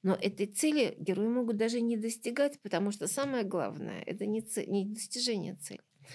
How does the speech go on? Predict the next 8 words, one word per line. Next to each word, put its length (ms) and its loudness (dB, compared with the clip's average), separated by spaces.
а 100 -2
самое 360 0
главное — 500 -4
это 220 -4
вот 260 -2
то, 260 2
каким 440 -2
образом 600 -2